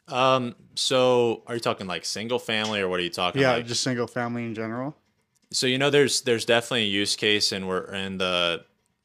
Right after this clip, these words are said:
Speaker 1: the early developments, and there's definitely a potential for, um, we'll say, like, m-, larger multifamily,
Speaker 2: Mm-hmm.
Speaker 1: uh, and, and industrial, different developments like that. Maybe single family might be something further down the line,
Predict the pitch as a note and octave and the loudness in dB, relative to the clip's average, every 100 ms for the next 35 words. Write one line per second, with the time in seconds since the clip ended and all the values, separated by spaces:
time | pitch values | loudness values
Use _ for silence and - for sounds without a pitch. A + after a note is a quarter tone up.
0 | - B2 B2 D3+ D3 A2 F#2+ G2+ G2+ A2 | -8 -2 2 4 4 4 4 2 2 0
1 | G#2 G2+ F#2 G#2+ G2+ G#2 F#2+ F2+ G2 F#2 | -2 -4 -2 -2 -2 -4 -4 -6 -6 -6
2 | G2 F2+ - F2+ F2+ F2 E2+ E2+ E2 _ | -6 -6 -6 -4 -2 -2 -2 -4 -6 _
3 | _ - - - - - _ _ A#2 G#2+ | _ -14 -12 -14 -16 -20 _ _ -8 -2
4 | A2+ G2+ F#2 G2+ F#2+ - G#2+ G#2+ G#2+ G#2 | 0 0 -2 -6 -14 -8 0 2 2 -2
5 | F#2 F2+ F2+ G#2 - G#2+ A2 A#2+ B2 A#2+ | -2 -2 -2 -4 -2 -2 0 -2 -4 -8
6 | D3 C3+ B2+ B2 - - F#2+ F2+ E2+ F#2+ | -6 -2 -2 -4 -6 -2 2 2 0 -4
7 | F#2 - G2 F#2+ F2 E2+ - G#2 G#2+ A2 | -10 -8 -8 -8 -6 -6 -4 -2 -2 -4
8 | - _ - G2 F#2+ F#2+ F#2 F2+ F2+ F2+ | -12 _ -8 -8 -6 -6 -2 -2 -2 -4
9 | E2+ F2+ F2 F2+ F2+ F2+ G#2+ A2+ A2 - | -4 -2 -2 0 0 0 0 0 0 0
10 | G#2+ G2+ - F#2+ G2 F#2+ F#2 F#2 F2+ F#2 | -2 -4 -4 -4 -4 -2 -2 -2 -4 -4
11 | F2+ F2+ F2+ _ _ _ - - G2+ G2 | -6 -10 -12 _ _ _ -16 -6 -4 -4
12 | F#2 E2+ E2+ F2+ F2 E2 D#2+ F2+ A2 | -4 -4 -6 -6 -6 -6 -6 -6 -8